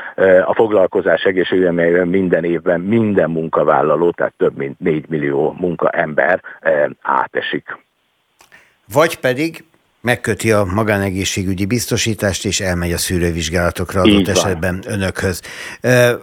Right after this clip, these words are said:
Speaker 2: a szűréseknek van korlátja, felső korlátja, hogy mi az, amit már nem tudnak önök megtenni, vagy a szűrés szintjén pont az történik, hogy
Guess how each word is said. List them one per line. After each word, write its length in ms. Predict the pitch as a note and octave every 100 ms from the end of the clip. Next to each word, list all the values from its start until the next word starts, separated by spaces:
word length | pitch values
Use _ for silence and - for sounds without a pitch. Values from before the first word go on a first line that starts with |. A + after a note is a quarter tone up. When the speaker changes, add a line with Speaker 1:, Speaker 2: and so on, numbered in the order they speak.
| B2+ A#2 A#2
Speaker 2:
a 120 | A#2
szűréseknek 1080 | - D3+ D#3+ D3+ D3 - D3 C3+ C3+ C3 -
van 520 | A2 B2 B2 B2 B2 _ _ - A#2+ A#2 -
korlátja, 680 | C#3 C3+ F3 E3+ - G#2+
felső 380 | - A#2+ A2+ C3
korlátja, 580 | A#2 C3 D3 D#3 - G#2
hogy 180 | G2+ G#2+
mi 140 | C3
az, 140 | B2+ B2+
amit 280 | A#2+ A2+
már 220 | A#2+ A#2 A2
nem 180 | A#2
tudnak 380 | G#2+ A2+ G#2 G#2+
önök 280 | A2 G#2+ -
megtenni, 440 | A#2+ G#2 C3+ C3
vagy 220 | B2+ B2+ - - -
a 100 | B2+
szűrés 420 | A#2+ F#3 F#3 D3
szintjén 520 | A#2+ D3 C#3+ B2+ C#3 -
pont 300 | E3+ C#3+ A#2
az 160 | G#2
történik, 480 | - A2 - A#2+ A#2
hogy 240 | B2 A#2